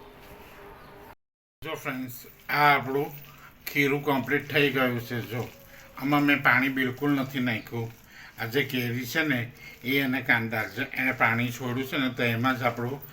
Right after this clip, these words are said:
આ ખીરું તૈયાર થઈ ગયું છે. હવે આપણે આવું ખીરું જોઈએ છે. હવે આને હું પાંચ મિનિટ માટે રેસ્ટ આપીશ અને તેલ ગરમ થવા માટે મૂકી દઈશ. તો જો ફ્રેન્ડ્સ, આ આપણું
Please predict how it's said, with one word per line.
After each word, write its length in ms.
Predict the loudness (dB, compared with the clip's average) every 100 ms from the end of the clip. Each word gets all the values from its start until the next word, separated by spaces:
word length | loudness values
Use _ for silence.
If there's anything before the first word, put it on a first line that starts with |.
| -18 -18 -18 -12 -4
આ 80 | -4
ખીરું 380 | 0 0 0 0
તૈયાર 320 | 0 0 -2 -2
થઈ 160 | -4 -4
ગયું 220 | -6 -10 -12
છે. 180 | -16 -12
હવે 160 | 0 4
આપણે 260 | 4 4 4
આવું 280 | 4 0
ખીરું 340 | -2 -2 -2 -2
જોઈએ 300 | -4 -4 -4 -4
છે. 120 | -4 -6 -6 -16 -16 -14 -4
હવે 180 | 2 4
આને 220 | 4 2
હું 340 | 0 -2 -4 2
પાંચ 260 | 2 2 0
મિનિટ 220 | -2 0
માટે 220 | 2 2 2
રેસ્ટ 260 | 0 -2 -2
આપીશ 360 | -2 -2 -4 -6
અને 160 | -4 -4 -4
તેલ 180 | -6 -4 -4
ગરમ 260 | -4 -4 -4
થવા 180 | -2 -2
માટે 180 | -2 -4 -6
મૂકી 280 | -8 -12 -12
દઈશ. 220 | -12 -14 -18 -18 -20 -18 -16 -16 _ _ _ -20 -20 -20 _ -16
તો 100 | -8 -4
જો 120 | -4 -4
ફ્રેન્ડ્સ, 340 | -6 -6 -2
આ 160 | 6 8
આપણું 320 | 8 2 -6